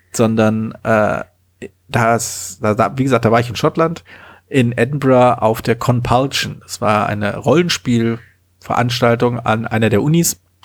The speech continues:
oder an der, an der einen Uni, in einem der, der, äh, der Studentenheime oder Studentenclubs, wie auch immer. Und, äh, die Compulsion ist eine mittlerweile doch recht ansehnliche Veranstaltung dort.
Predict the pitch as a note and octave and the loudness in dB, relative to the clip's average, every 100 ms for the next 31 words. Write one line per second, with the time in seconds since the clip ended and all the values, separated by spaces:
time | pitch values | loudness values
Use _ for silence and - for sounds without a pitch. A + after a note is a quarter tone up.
0 | - A2 G#2 G2+ G#2 G#2 - G#2 G#2 G#2 | -6 -4 0 2 2 2 -2 -2 0 0
1 | C3+ D#3 D#3 - _ _ _ _ _ _ | 0 0 0 -2 _ _ _ _ _ _
2 | _ _ - - - - - - A#2 A2 | _ _ -16 -14 -16 -20 -12 0 2 2
3 | G#2 G2 G2 G2+ G#2+ F#2 - A2+ A2 - | 2 2 2 2 0 -2 -4 -6 -4 -6
4 | - - - F#2+ B2 - A#2+ C#3+ A2+ A#2 | -10 -14 -14 -6 -4 0 0 2 2 2
5 | A2+ A2 A2 - A2+ B2+ A2+ G#2+ A#2+ - | 0 0 -4 0 0 0 -4 -6 -6 -12
6 | - C3+ - - G#2+ A2 A2+ A#2 - - | -4 -4 -2 -2 -2 2 2 0 -6 -20
7 | - - - A2+ A#2 A#2 A2 - A2+ A2 | -20 -12 0 2 4 2 -2 0 2 2
8 | G#2+ G2+ - - B2 D3 A3 F#3+ C#3+ A2+ | -2 -6 -10 -4 0 2 2 2 2 2
9 | G#2+ G#2 - _ - _ - - B2 B2 | 2 0 -6 _ -20 _ -20 -12 0 2
10 | A2 G#2+ - A2 - A2 A#2 G#2+ G2+ G#2+ | 4 2 -2 -4 -2 0 2 0 0 -2
11 | G2+ - A#2 E3 - F3 E3+ D#3 D#3 D#3 | -2 -4 -4 -2 0 0 -2 -2 0 0